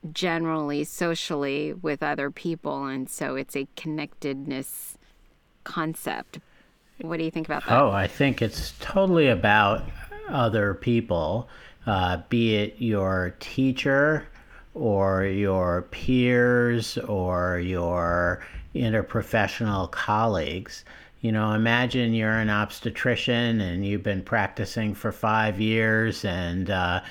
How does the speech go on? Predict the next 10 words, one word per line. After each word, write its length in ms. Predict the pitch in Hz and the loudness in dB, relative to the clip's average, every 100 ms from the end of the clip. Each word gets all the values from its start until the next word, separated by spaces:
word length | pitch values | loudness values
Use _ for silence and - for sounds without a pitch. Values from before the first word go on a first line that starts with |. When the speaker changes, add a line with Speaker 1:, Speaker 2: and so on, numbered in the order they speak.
| - - - | -14 -12 -4
Speaker 2:
we 140 | 104 | -2
put 360 | 92 117 107 - | -2 -2 -2 -2
you 140 | 110 | -2
through 260 | - 104 98 | 0 -2 0
a 40 | |
shoulder 500 | - - 107 107 107 | -2 0 0 2 0
dystocia 880 | 98 101 - 101 101 - 110 95 95 | -2 -4 -2 -2 0 -2 0 0 0
simulation, 1120 | - 110 104 101 95 98 107 - 113 107 113 - - - - | -2 -2 0 2 2 0 0 0 0 2 0 -2 -12 -12 -6
and, 720 | 90 90 90 92 90 90 85 | -2 -2 -2 -2 -2 -2 -2
uh, 420 | 98 82 85 87 | -2 0 0 0